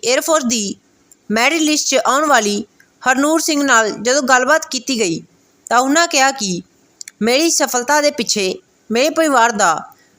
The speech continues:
ਬਹੁਤ ਵੱਡਾ ਯੋਗਦਾਨ ਹੈ। ਉਹਨਾਂ ਕਿਹਾ ਕਿ ਉਹਨਾਂ ਵੱਲੋਂ ਪਿਛਲੇ ਲੰਬੇ ਸਮੇਂ ਤੋਂ ਇਸ ਪਾਸੇ ਯਤਨ ਕੀਤਾ ਜਾ ਰਿਹਾ ਸੀ, ਪਰ ਕਾਮਯਾਬੀ ਹੁਣ ਮਿਲੀ ਹੈ।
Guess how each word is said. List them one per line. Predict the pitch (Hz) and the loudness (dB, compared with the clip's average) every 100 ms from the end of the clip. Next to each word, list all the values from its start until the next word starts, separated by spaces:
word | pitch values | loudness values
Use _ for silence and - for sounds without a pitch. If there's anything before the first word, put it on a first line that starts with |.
| _ - | _ -6
ਬਹੁਤ | 208 311 330 | 0 0 2
ਵੱਡਾ | 294 269 | 2 4
ਯੋਗਦਾਨ | 262 226 214 220 | 4 2 2 2
ਹੈ। | 220 135 - _ _ _ _ _ _ - - - | 0 -4 -8 _ _ _ _ _ _ -20 -12 -4
ਉਹਨਾਂ | 254 330 | 0 0
ਕਿਹਾ | 311 277 | 2 0
ਕਿ | 285 220 190 - | 0 -4 -6 -2
ਉਹਨਾਂ | 247 302 | 0 2
ਵੱਲੋਂ | 320 226 208 214 - _ _ _ _ | 2 2 0 -2 -8 _ _ _ _
ਪਿਛਲੇ | 254 302 320 | -4 0 2
ਲੰਬੇ | 302 277 302 | 2 2 2
ਸਮੇਂ | 320 254 240 | 2 -2 0
ਤੋਂ | 202 180 | -2 -2
ਇਸ | - 302 | -4 -4
ਪਾਸੇ | - 226 - 196 196 - _ _ _ 202 | 2 2 2 -4 -4 -8 _ _ _ -4
ਯਤਨ | 240 339 | -2 -2
ਕੀਤਾ | 302 285 294 | -2 0 0
ਜਾ | 262 240 | 4 4
ਰਿਹਾ | 247 240 | 4 0
ਸੀ, | 220 160 - _ _ _ | 0 -4 -6 _ _ _
ਪਰ | 247 | -2
ਕਾਮਯਾਬੀ | 269 277 254 269 277 | 2 2 4 0 2
ਹੁਣ | 294 269 | 2 2
ਮਿਲੀ | 254 214 208 | 0 0 -2
ਹੈ। | 175 147 | -4 -6